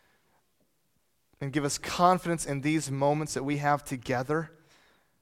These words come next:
Give us boldness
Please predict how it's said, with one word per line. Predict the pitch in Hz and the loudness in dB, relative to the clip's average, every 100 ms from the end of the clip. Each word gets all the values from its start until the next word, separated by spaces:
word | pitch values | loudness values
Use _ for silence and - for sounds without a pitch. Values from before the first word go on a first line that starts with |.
| _ _ _ _ _ _ _ _ _ _ _ _ _ | _ _ _ _ _ _ _ _ _ _ _ _ _
Give | 156 | -4
us | 151 127 | -2 -4
boldness | 117 151 160 165 170 170 - - - | -4 2 4 4 2 2 -2 -4 -8